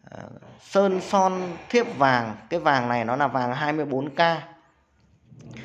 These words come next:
Trước đây ấy, thì không có cái thiếp vàng này thì người ta toàn bộ là dùng sơn son thiếp vàng, tức là sơn son thiếp bạc phủ hoàn kim là chính xác. Thì về,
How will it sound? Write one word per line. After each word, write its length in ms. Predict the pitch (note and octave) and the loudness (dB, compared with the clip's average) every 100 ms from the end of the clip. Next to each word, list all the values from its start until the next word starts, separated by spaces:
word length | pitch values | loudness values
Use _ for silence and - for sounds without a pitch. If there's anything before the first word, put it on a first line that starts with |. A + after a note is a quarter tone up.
| - - - - | -16 -16 -18 -8
Trước 180 | - A3 | 0 4
đây 260 | G#3 F#3+ G3 | 6 4 0
ấy, 100 | - - - - | -4 -10 -20 -6
thì 140 | C3+ | 0
không 240 | - G#3 | 2 2
có 400 | D#3+ C#3+ D3 G3 G#3+ | 4 6 6 4 4
cái 340 | C#3+ D3 F3+ - | 0 0 -2 0
thiếp 160 | A3+ | 0
vàng 220 | F3+ C#3 C3 | 2 2 0
này 180 | B2+ B2+ - _ _ _ _ _ - | -2 -6 -16 _ _ _ _ _ -4
thì 220 | C3+ C3+ | 0 2
người 140 | C3 | 2
ta 160 | C3+ D#3 | 4 4
toàn 320 | D#3 C3+ C3 | 4 2 4
bộ 280 | D3+ - - | 2 2 0
là 160 | A#2+ A#2 | 0 0
dùng 280 | B2+ A#2+ A#2 | 0 -2 -2
sơn 240 | F#3 F3+ F3+ | -2 -2 0
son 320 | E3 E3 - | 0 0 -4
thiếp 160 | G#3+ G3+ - | -6 -6 -10
vàng, 440 | A2 B2+ B2 A#2 A2+ - - - - | 0 2 2 -2 -10 -20 -20 -20 -4
tức 140 | A3 | -2
là 140 | G3+ C3+ | 2 0
sơn 300 | - G3+ F#3 | 2 2 2
son 240 | G3 F3+ | 0 0
thiếp 200 | F3+ G#3+ | 0 0
bạc 180 | D#3+ B2 - | 0 0 -2
phủ 180 | A2+ F#2+ | -2 0
hoàn 160 | A#2 | -4
kim 480 | - G#3 F3+ - - | 0 -2 -2 -8 -6
là 160 | A2 A2+ | -4 -4
chính 200 | C#3 - | -6 -2
xác. 240 | A#3 A3+ - - - - - - - _ - | -2 -2 -8 -16 -18 -18 -20 -20 -20 _ -6
Thì 540 | D3 D3 D3 C#3+ C#3+ | 2 4 6 4 2
về, 760 | C3+ D3+ C#3+ C#3 C#3 C3+ C3 | 4 6 8 6 4 2 0